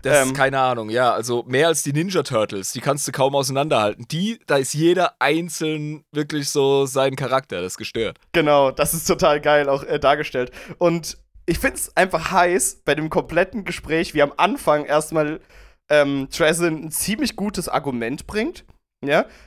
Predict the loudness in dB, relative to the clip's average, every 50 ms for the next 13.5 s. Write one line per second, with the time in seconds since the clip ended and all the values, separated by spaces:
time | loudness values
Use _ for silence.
0 | -10 -4 0 0 0 2 2 2 2 2 0 -2 -2 -4 -6 -6 -10 -10 -8 -2
1 | 0 0 0 0 -2 -4 2 4 6 6 6 4 2 0 0 0 2 4 4 4
2 | 4 4 2 0 2 2 2 4 4 2 2 0 0 2 4 4 4 4 2 0
3 | -4 0 2 4 4 4 4 2 2 0 -2 -4 -6 -6 -6 -2 2 2 2 2
4 | 0 -4 -6 -4 -4 -2 -2 -2 0 0 0 0 2 2 2 2 2 2 2 2
5 | 2 2 2 0 0 0 0 0 2 4 6 6 6 4 2 0 -4 0 0 0
6 | 2 2 2 2 2 4 4 2 2 0 0 0 0 0 0 0 0 0 0 0
7 | -2 -4 -4 -2 -2 -4 -6 -6 -6 -2 -2 -2 0 0 -2 -2 -4 _ _ _
8 | _ _ _ _ _ _ _ _ _ _ _ _ _ _ _ _ _ _ _ _
9 | -2 -2 -2 0 -2 -6 -6 -6 -4 -2 -2 -2 -2 0 -2 -2 -2 -2 -4 -4
10 | -4 -4 -4 -2 -2 -2 -2 0 0 0 0 0 -2 -4 -2 -2 -2 -2 -2 -4
11 | -4 -2 0 0 0 0 -2 -8 -12 -8 -6 -4 -4 -4 -4 -2 -2 -2 0 2
12 | 2 2 2 0 -2 0 2 2 2 2 -2 -8 -10 -10 -4 0 0 0 0 0
13 | -2 0 2 2 2 2 0 -2 -10